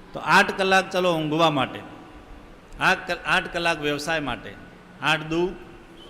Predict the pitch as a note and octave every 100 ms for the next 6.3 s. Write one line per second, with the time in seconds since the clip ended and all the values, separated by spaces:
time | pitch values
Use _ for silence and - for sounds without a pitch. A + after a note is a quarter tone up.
0 | - - - - - - - - - -
1 | - - - - - - - - - -
2 | - - - F#3 F#3+ F3 F3 E3+ - -
3 | - - - - - - - - - -
4 | - - - - D#3 D#3+ F3 E3+ E3 D#3+
5 | D#3+ D#3+ D#3+ D3 C#3+ C#3+ C#3+ D3 C#3+ C3+
6 | C#3 C3+ C3